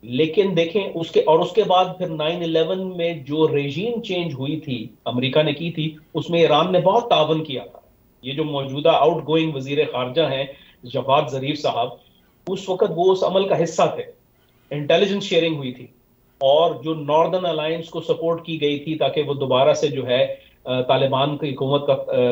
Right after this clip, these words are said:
का, अ, को push back किया जाए, उसमें भी ईरान ने म-, मदद की थी।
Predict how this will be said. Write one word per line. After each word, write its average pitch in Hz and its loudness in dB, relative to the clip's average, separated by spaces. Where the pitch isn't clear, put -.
का, 131 2
अ, 113 -2
को 127 -4
push 190 2
back 175 4
किया 151 0
जाए, 160 0
उसमें 240 -2
भी 240 0
ईरान 165 2
ने 160 -2
म-, 131 -4
मदद 127 -8
की 107 -12
थी। - -20